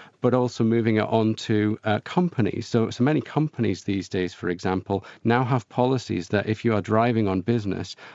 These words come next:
uh, you are not permitted, uh, to use your phone under any circumstances. This contributes to the safe systems approach. It's, it's not just one person's responsibility. We all have, um, a, a part to play in this.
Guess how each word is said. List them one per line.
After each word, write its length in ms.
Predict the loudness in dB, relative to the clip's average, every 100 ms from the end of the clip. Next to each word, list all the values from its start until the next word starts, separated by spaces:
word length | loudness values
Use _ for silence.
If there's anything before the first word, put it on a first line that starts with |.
| -2
uh, 100 | 0
you 180 | 2 4
are 80 | 4
not 340 | 2 0 -4 -2
permitted, 560 | 0 0 -2 -6 -6 -6
uh, 220 | -2 -2 -4
to 140 | -4
use 280 | 0 0 0
your 100 | -4
phone 320 | -2 0 2
under 200 | 0 0
any 160 | 0 0
circumstances. 960 | 0 -2 0 -4 -4 -6 -6 -8 -8 -8 -14 -8
This 220 | -2 -2 0
contributes 540 | -2 0 -2 -4 -2
to 100 | -4
the 100 | -4
safe 320 | -2 -2 -2
systems 420 | -4 -6 -2 -2
approach. 420 | -2 0 0 0 -6
It's, 160 | -4
it's 200 | -6 0
not 200 | 0 0 -2
just 300 | -4 -4 -4
one 180 | -2 0
person's 460 | 0 -2 -4 -6
responsibility. 760 | -6 -2 -2 -2 -2 -2 -2 -2
We 180 | 0
all 180 | 2 0
have, 360 | 0 0 -2 -4 -20 -12 -4
um, 220 | -2 -2
a, 180 | -6 -8
a 40 | -8
part 320 | -2 -2 -2
to 60 |
play 220 | -8 -2 -2
in 120 | -2
this. 240 | -6 -14